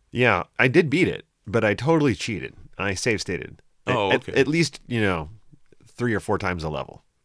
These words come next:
Speaker 2: Oh, right on. Well,
Speaker 1: I, when, once I got my health up, that was, I was, I was saving it there.
Speaker 2: You're holding on. Yeah, it's, yeah.
Speaker 1: This game, to me, uh, was definitely more fun to watch than to play. And I lucked out because I had Bill over here.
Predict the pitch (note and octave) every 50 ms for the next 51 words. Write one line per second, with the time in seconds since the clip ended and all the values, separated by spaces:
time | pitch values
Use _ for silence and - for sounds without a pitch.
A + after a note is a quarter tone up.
0 | - - G#2 F#2 F#2 A2 A#2+ G#2+ F#2 F2+ F2+ F#2 G2+ A#2+ - - C3 D3+ C#3+ B2+
1 | A#2+ A2+ - - - - B2+ C#3+ D3+ - - C#3+ C#3+ D3 B2 D#3+ G3+ - - D#3+
2 | C3+ G2+ A#2 A2+ F#2+ G2 A#2 A#2 - C3+ A#2+ A2+ - - - G#2+ G#2 D#2+ F2+ D#2
3 | - _ _ - F2+ G2+ G2 E2+ - - - - - G#2 G#2+ A2+ - - F#2 F2+
4 | D#2+ E2 D#2+ B1 C2 B1 G1+ - - - - A#2 A#2 G#2+ G2 G2+ G2 G2 G2+ G2
5 | G2 - F#2+ G#2 G2 F#2 F#2 E2+ - A#2 C3 - - - - - F#3+ F3+ C3 A2
6 | F#2+ - D3 D#3 G#3+ A3+ - - G#3 G3+ F#3 E3 D3 B2+ - - C3+ B2 A#2 A#2
7 | A2+ G#2 F#2+ - - F2+ F#2+ F2+ F2+ F2+ E2+ F#2 G2 - D#3 F3 - E3 C#3 G#2
8 | G2 F#2+ G2 G#2 A#2 A#2 - - A2+ A2 G#2+ F#2 - A2 G2+ E2 D#2 D#2+ F2 A2
9 | C#3 D#3 - - - - - - G2+ F#2+ F2+ E2+ F#2+ E2+ - - - C#2+ - -
10 | - _ _ _ _ _ - B2 B2 B2 B2 A#2+ A#2 A2+ - - C#3 F3+ G3+ G#3
11 | G3 - - F#3 D#3 A#2+ - G#2+ G#2+ - B2+ A2 B2+ C3 C3 B2 A#2 G2 B2+ D3
12 | F3+ C#3+ G#2+ D#2+ D#2 D2+ D#2 C#2+ D2 F2 B2+ -